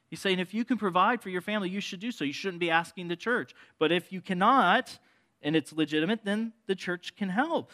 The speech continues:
So th-, that those who are asking for help are not wasting the resources of, of the king in the kingdom. He also says that in those chapters that,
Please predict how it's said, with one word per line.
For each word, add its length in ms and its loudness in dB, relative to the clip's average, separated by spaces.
So 180 0
th-, 200 0
that 200 0
those 260 2
who 120 -2
are 100 2
asking 540 2
for 180 -2
help 420 -4
are 100 -2
not 320 2
wasting 960 0
the 100 -2
resources 760 -2
of, 260 0
of 200 -8
the 100 -4
king 520 -2
in 140 -6
the 60 -4
kingdom. 480 0
He 120 4
also 280 2
says 340 -2
that 240 0
in 120 -4
those 240 -2
chapters 400 -2
that, 140 -2